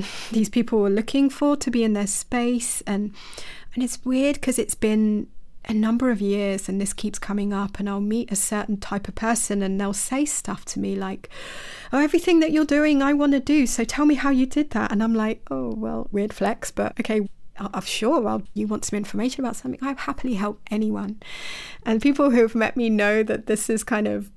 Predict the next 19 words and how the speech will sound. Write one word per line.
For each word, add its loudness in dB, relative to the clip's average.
something 2
that 0
comes 0
up. 0
It's -6
come -2
up -8
a 0
lot 0
over -2
the -2
last -6
ten -4
years. -4
And, -4
and 4
so 0
I'll 2
share, -2